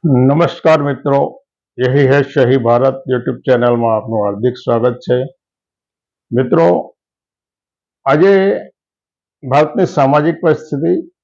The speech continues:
ભારતની રાજતંત્ર અને ભારતના ન્યાયતંત્રને સાંકળી લેતી બાબતોને, વધારે સાંકળી લેતી કેટલીક ધાર્મિક સંગઠનોની બાબતોને સાથે લઈને એક વાત કરવી છે. અ,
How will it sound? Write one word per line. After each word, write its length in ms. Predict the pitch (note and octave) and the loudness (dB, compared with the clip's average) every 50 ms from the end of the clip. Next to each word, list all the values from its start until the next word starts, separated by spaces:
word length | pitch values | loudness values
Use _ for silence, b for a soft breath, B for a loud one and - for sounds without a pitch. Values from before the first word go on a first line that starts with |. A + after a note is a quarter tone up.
| _ _ _ | _ _ _
ભારતની 1000 | A2 A#2 A#2+ A#2+ A#2 A#2 A#2+ C3 C3+ C3 B2+ B2+ B2 A#2+ A#2+ A#2+ A#2 A#2 A#2 A#2 | -2 -2 0 0 -2 -4 -4 -2 0 0 0 0 0 0 0 -2 -2 -2 -2 0
રાજતંત્ર 600 | A2+ B2 C3 C3 B2+ - - D#3 C3+ C3+ B2+ C3 C#3+ | 2 2 2 2 0 -2 -2 -2 -2 -2 -2 -2 -2
અને 400 | D3+ D3+ - - - B2+ A#2+ A#2 | -2 -2 -4 -6 -6 -6 -4 -4
ભારતના 500 | G#2 G#2+ A2+ A#2 A#2+ A2+ A#2+ B2+ B2 A#2+ | -4 -2 -2 -2 -2 -4 -4 -2 -2 -2
ન્યાયતંત્રને 800 | A#2 A2+ A#2 B2 C3 C3+ C3+ C#3+ C#3 C3+ C#3+ C#3 D3 D3 C#3+ C3 | 0 0 2 2 0 0 0 -2 -4 -4 -4 -4 -4 -4 -4 -6
સાંકળી 480 | - - B2 A#2 - - C3+ C3+ B2 | -6 -4 -4 -4 -4 -6 -6 -6 -6
લેતી 540 | C3 C3 A#2 - - C3+ C#3 D3 E3+ - - - _ _ _ _ _ _ _ _ _ _ _ _ _ _ _ _ _ _ _ _ - | -6 -8 -8 -6 -6 -4 -4 -4 -6 -8 -10 -14 _ _ _ _ _ _ _ _ _ _ _ _ _ _ _ _ _ _ _ _ -4
બાબતોને, 1000 | C3+ C3 C3 C#3 C#3+ D3 E3 D#3+ E3 F#3 E3+ E3+ E3 E3 E3+ F3 F3 F#3+ - - - - _ _ _ _ _ _ _ _ | -2 0 2 2 2 2 0 0 2 2 2 2 4 2 2 2 0 -2 -4 -8 -10 -14 _ _ _ _ _ _ _ _
વધારે 420 | B2 B2 B2+ C3 C3 D3 D#3 F3+ F3+ | -6 -2 -2 0 2 2 4 2 2
સાંકળી 400 | - - D#3 D#3 C#3 D#3+ E3 D#3+ | 2 0 0 0 0 -2 -2 -2
લેતી 540 | D3+ D#3 D3+ - - D#3+ D#3+ D#3 D3+ C#3+ C3+ - - _ _ _ _ _ _ | -2 -2 -4 -2 -2 -2 0 0 -2 -4 -6 -10 -14 _ _ _ _ _ _
કેટલીક 280 | - D3 C3 C#3+ D3 C#3+ C#3+ - B2+ A2+ | -4 -4 -2 -2 -2 -4 -4 -6 -4 -2
ધાર્મિક 300 | A2+ A#2 A2+ B2+ C3+ C3+ - - | 0 0 0 0 -2 -4 -4 -4
સંગઠનોની 1000 | B2+ A#2 A2+ A#2 B2 A#2+ - C3 C3+ C3+ C3+ C3+ C3+ C#3 C#3 C#3 C#3 C3+ C3+ - _ - | -2 0 0 0 -2 -2 -2 -2 0 0 0 0 0 -2 -2 -2 -4 -6 -8 -12 _ -4
બાબતોને 760 | C3 B2 B2 A#2 A#2+ B2 B2 C#3 C3+ C3+ C3+ C#3 C#3+ C#3+ C#3+ C3+ | -2 -2 0 0 -2 -4 -4 -2 -2 -2 -2 -2 -2 -4 -6 -8
સાથે 400 | - - B2+ C3 A#2+ C#3+ E3 E3 | -4 -2 -2 0 2 2 2 2
લઈને 340 | D#3+ D#3+ D#3+ D#3 D#3+ E3 | 2 2 0 0 0 -2
એક 280 | E3+ F3 F3+ D#3+ C#3+ B2+ | -2 -2 -4 -4 -4 -2
વાત 260 | B2 A2+ A#2+ B2+ B2+ | 0 0 2 0 0
કરવી 400 | - - C3+ C#3 B2+ C3+ C#3 C3 | -2 -4 -6 -4 -4 -2 -4 -6
છે. 200 | C3 - C#3 F3 F#3+ - _ _ _ _ _ _ _ _ _ _ _ _ _ _ _ _ _ _ _ - | -6 -6 -6 -8 -8 -10 _ _ _ _ _ _ _ _ _ _ _ _ _ _ _ _ _ _ _ -4
અ, 60 | B2+ | -2